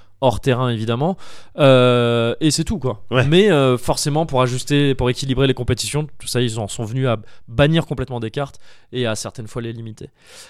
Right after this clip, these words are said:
Speaker 1: Euh, donc le P neuf, voilà, t'as Lotus Noir, les cinq mox que je viens de te dire, on est
Speaker 2: Ouais.
Speaker 1: déjà à six. Les autres, après, t'as un truc qui s'appelait Ancestral Recall, c'est que en anglais, parce qu'à l'époque, c'est, ça sortait, ça n'avait, t'es pas traduit en français. C'est un truc qui peut, permet de, c'est un,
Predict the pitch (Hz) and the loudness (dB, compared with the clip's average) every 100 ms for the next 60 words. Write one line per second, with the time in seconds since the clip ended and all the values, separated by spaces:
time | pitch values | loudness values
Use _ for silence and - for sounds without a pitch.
0 | - 135 135 143 175 196 190 180 160 147 | -4 2 4 2 2 2 4 2 0 2
1 | 156 170 123 123 147 151 - 156 151 123 | 2 0 -2 -4 -4 -8 -8 -6 -4 -4
2 | 123 135 120 135 131 - 117 120 107 120 | -4 -4 -4 -4 -6 -8 -8 -8 -6 -6
3 | 131 208 139 82 82 113 117 - 208 - | -2 -2 0 0 2 2 0 -4 -6 -6
4 | - - - 135 135 156 185 160 - 180 | -10 -14 -8 -2 2 4 4 2 2 2
5 | 190 147 131 170 - 143 120 139 - 160 | 2 0 -2 -6 -6 -6 -4 -4 -2 -2
6 | 147 156 - 151 127 147 156 165 175 135 | -2 -4 -2 -2 0 0 2 0 0 -4
7 | 196 185 156 151 156 - 117 110 123 139 | -4 -2 -2 -2 -4 -6 -8 -6 -6 -8
8 | - 110 - 104 113 - 107 87 - - | -8 -10 -8 -10 -10 -10 -8 -8 -10 -12
9 | 101 98 - - - 127 - 156 131 131 | -8 -8 -10 -18 -10 -2 0 0 -2 -4
10 | 113 113 110 147 - - - - _ - | -4 -6 -6 -8 -8 -16 -20 -20 _ 0
11 | 165 156 - 185 147 143 127 151 131 151 | 2 2 0 -4 -6 -10 -2 0 0 0
12 | 139 123 120 - 113 107 107 | 0 -2 -2 -6 -6 -6 -6